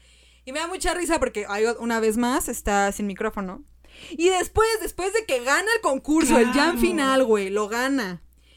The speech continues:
Speaker 1: Eh, y aparte el premio era que si ganabas, cantabas con Connect Three. O sea, que sí era un super big
Speaker 2: Sí.
Speaker 1: deal. O sea, es como, ganas La Voz México, te vas a cantar con los Jonas Brothers. What the fuck? O sea, ese es el premio.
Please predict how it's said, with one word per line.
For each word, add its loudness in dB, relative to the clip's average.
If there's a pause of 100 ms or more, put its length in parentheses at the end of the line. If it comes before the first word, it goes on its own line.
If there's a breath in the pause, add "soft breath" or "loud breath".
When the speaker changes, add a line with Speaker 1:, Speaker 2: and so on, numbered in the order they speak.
(260 soft breath)
Speaker 1:
Eh, -4 (220)
y 2
aparte 4
el -6
premio 2
era 4
que -6
si -10
ganabas, 2
cantabas 2
con -2
Connect -4
Three. 0 (160)
O -6
sea, 2
que -4
sí 0
era 4 (140)
un -8 (100)
super 4
big -2
Speaker 2:
Sí. -4
Speaker 1:
deal. -2
O 2
sea, -6
es -14
como, -4 (440 soft breath)
ganas -2
La 0
Voz 2
México, 2
te 2
vas 4
a 0
cantar -4
con -2
los -4
Jonas 0
Brothers. 2
What -8
the -14
fuck? -14 (720)
O -6
sea, 4
ese 2
es -4 (140)
el 2
premio. -6